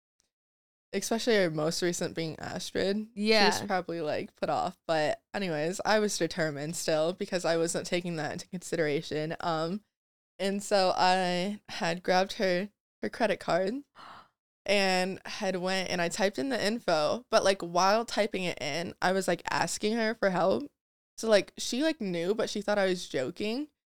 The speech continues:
Speaker 1: So I was, like, typing it
Speaker 2: <laughs>
Speaker 1: in, and I was like, "Okay, so she knows I'm doing it. She's going along with it." But she thought I was joking, and then I clicked it, and I was like, "Congrats on your new dog."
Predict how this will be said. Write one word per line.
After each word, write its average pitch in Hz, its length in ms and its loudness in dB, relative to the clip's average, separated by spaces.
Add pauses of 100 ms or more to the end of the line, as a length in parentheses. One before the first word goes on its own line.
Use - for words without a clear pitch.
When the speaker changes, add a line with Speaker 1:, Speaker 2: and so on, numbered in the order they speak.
(240)
Speaker 1:
So 339 100 6
I - 20 4
was, 262 100 4
like, 254 160 8
typing 254 500 2
it 339 200 8
Speaker 2:
<laughs> - 40 6
Speaker 1:
in, 202 520 4 (520)
and 233 180 4
I 247 80 6
was 247 100 2
like, 226 140 2
"Okay, 233 260 4
so 202 140 2
she 226 140 -4
knows 220 320 2
I'm 190 120 0
doing 185 200 0
it. 147 120 -6
She's 180 160 -4
going 190 240 2
along 170 320 0
with 85 180 -6
it." 78 260 -2 (280)
But - 120 6
she 269 180 4
thought 269 200 4
I 214 100 6
was 170 180 2
joking, 170 640 2
and 196 120 2
then 190 280 0
I 180 140 2
clicked 269 340 -2
it, 175 240 4
and 185 100 0
I 185 140 0
was 185 80 -4
like, 185 180 0
"Congrats 208 560 2
on 214 120 2
your 202 100 -2
new 196 180 0
dog." 180 540 2